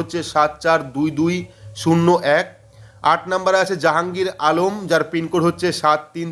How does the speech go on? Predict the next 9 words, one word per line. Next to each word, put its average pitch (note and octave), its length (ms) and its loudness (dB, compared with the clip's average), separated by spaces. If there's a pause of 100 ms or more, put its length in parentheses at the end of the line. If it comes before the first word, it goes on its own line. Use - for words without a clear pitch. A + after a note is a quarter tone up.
তিন F3 160 0 (280)
এক D#3+ 60 0 (160)
দুই D#3+ 140 4 (140)
নয়। D#3 220 4 (580)
ন C3 80 -2 (140)
নম্বরে F#3+ 320 2
রয়েছে F#3+ 280 -2 (180)
এসকে E3 240 -4 (100)
শাহজাহান, E3 560 2